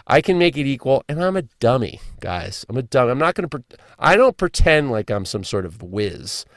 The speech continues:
I'm not a whiz. I'm a dope. And I can, if I can do it, you can do it. So go get yourself some of that Baker Forge, uh, over at baker forge dot com, and d-, you can get ten percent off all of it,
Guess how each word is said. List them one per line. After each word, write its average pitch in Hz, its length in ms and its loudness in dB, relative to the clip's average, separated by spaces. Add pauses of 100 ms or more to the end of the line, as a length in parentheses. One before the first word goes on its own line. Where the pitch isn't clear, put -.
I'm 127 200 2
not 160 220 8
a 135 60 6
whiz. 87 540 -6
I'm 127 160 0
a 127 100 4
dope. 120 400 0 (480)
And 117 100 0
I 151 160 8
can, 190 180 4
if 143 120 2
I 185 120 8
can 208 180 2
do 160 180 4
it, 135 60 2
you 131 160 -4
can 113 120 -2
do 92 160 -6
it. 82 100 -10
So 110 120 -6
go 131 140 -6
get 170 180 -2
yourself 143 320 -2
some 135 160 -2
of 131 40 4
that 120 260 2 (420)
Baker 135 260 4
Forge, 135 580 0 (140)
uh, 107 440 -2 (140)
over 113 380 0 (100)
at 113 440 -4 (120)
baker 135 300 -4
forge 113 500 -4
dot 101 220 0
com, 160 480 -2 (840)
and 110 600 -4 (480)
d-, - 160 -2
you 151 160 -4
can 139 120 -6
get 127 200 0
ten 160 200 2
percent 143 360 0
off 123 280 0
all 135 280 4
of 87 80 -4
it, - 320 -8